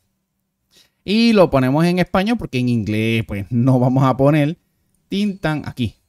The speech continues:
Dice, "Anunciamos una fecha de lanzamiento de dos mil veintidós". Ustedes saben que Tony se anunció y en la plataforma,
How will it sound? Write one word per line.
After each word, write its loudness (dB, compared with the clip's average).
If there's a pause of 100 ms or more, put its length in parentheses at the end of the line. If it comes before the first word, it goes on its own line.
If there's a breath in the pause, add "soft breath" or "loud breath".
(260)
Dice, -4
"Anunciamos -2
una 0
fecha -2
de 0
lanzamiento -4
de 2
dos 0
mil -2
veintidós". -4
Ustedes -8
saben -2
que -4
Tony -6
se -6
anunció -2
y -4
en -4
la -4
plataforma, -6